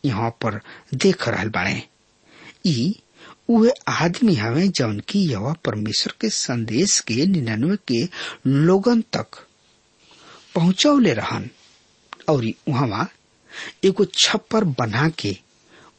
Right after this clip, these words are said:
उनका छाया में बैठल ई देखे लगले कि नगर के का होई और का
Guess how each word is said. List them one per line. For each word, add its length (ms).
उनका 360
छाया 500
में 200
बैठल 520
ई 120
देखे 320
लगले 360
कि 300
नगर 540
के 260
का 220
होई 540
और 180
का 280